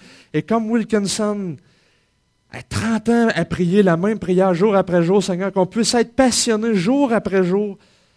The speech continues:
par l'Évangile, par, par ta parole, qu'on puisse dépendre de toi complètement à travers la prière, que notre Église puisse être efficace, qu'on puisse produire des disciples matures, qu'on puisse produire des,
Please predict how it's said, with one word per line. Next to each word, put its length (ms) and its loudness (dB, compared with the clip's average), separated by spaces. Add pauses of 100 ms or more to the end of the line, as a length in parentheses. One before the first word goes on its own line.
(180)
par 160 -2
l'Évangile, 760 -2
par, 260 -4 (1400)
par 120 -12
ta 120 -4
parole, 560 -4 (640)
qu'on 140 -8
puisse 340 0
dépendre 420 2
de 120 0
toi 220 -4
complètement 560 -4
à 60 -4
travers 360 -2
la 100 -2
prière, 540 -10 (800)
que 80 -6
notre 200 -2
Église 800 0 (680)
puisse 180 -6
être 160 2
efficace, 880 -4 (800)
qu'on 120 -6
puisse 220 -2
produire 460 2
des 140 4
disciples 540 -2
matures, 580 -2
qu'on 140 -6
puisse 240 -4
produire 580 -2
des, 300 -4